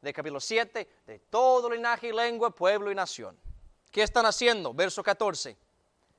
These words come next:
"Los ejércitos que están en el cielo, esa gran compañía, le seguían en caballos blancos, vestidos de lino finísimo, blanco y limpio". Lo que tenemos en este capítulo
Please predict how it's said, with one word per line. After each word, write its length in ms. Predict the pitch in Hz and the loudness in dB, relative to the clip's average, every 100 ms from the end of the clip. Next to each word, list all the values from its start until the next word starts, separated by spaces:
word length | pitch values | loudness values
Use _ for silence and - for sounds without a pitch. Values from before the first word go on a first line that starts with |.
| _ _ _ | _ _ _
"Los 220 | 156 170 | -4 -2
ejércitos 880 | 196 202 277 277 294 247 294 294 - | 0 8 8 8 -2 0 2 2 0
que 80 | - | -2
están 400 | 175 - 220 226 | -2 8 8 8
en 100 | 214 | 4
el 100 | 175 | 0
cielo, 640 | - 220 262 269 285 269 _ - | -2 4 4 6 4 2 _ -4
esa 240 | 190 247 | -2 2
gran 180 | 240 254 | 2 4
compañía, 560 | 269 247 254 240 269 - _ - - | 2 2 2 0 -6 -10 _ -18 -2
le 200 | 220 233 | 4 6
seguían 720 | - 226 185 262 330 330 320 - - | 6 4 4 2 2 2 0 -6 0
en 180 | 214 | 0
caballos 500 | 202 214 220 247 214 | 6 8 8 6 2
blancos, 760 | 180 254 254 254 - 139 - - _ 151 | 0 4 4 4 -4 -10 -10 -14 _ 0
vestidos 520 | 202 - 247 269 214 | 0 0 -4 -2 0
de 120 | 196 | 0
lino 260 | 202 240 233 | 0 0 -2
finísimo, 1040 | - 294 330 349 - 233 175 165 226 254 - - | -2 -8 -4 -2 -2 -2 0 4 6 4 0 -8
blanco 920 | 175 285 294 254 190 196 202 220 208 _ _ | 4 8 8 6 0 2 4 2 0 _ _
y 140 | - 220 | -4 -2
limpio". 640 | 226 277 214 156 131 107 _ _ _ _ | 0 -2 -4 -6 -6 -8 _ _ _ _
Lo 120 | 196 | 0
que 140 | 220 226 | 4 4
tenemos 420 | 240 302 302 269 | 4 4 4 2
en 80 | 233 | 0
este 220 | 247 240 | -2 0
capítulo 640 | 214 - 254 - 147 175 | 0 -2 -8 -8 -6 -6